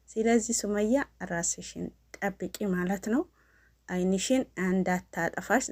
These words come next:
ዛሬ ደግሞ አልፈሻል፣ ተርፈሻል ማለት ነው። ለሌላ ጊዜ እንደዚህ አይነት ቀልድ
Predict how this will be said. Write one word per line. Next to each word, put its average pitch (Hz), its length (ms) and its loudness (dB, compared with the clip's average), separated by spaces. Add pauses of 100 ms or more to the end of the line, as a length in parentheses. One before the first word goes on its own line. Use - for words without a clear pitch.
ዛሬ 165 300 -4 (100)
ደግሞ 185 320 -4
አልፈሻል፣ 190 640 0 (600)
ተርፈሻል 180 540 -2
ማለት 190 340 0
ነው። 269 160 2 (160)
ለሌላ 175 420 0 (120)
ጊዜ 170 240 -4 (880)
እንደዚህ 185 600 0
አይነት 170 400 -2
ቀልድ 247 380 0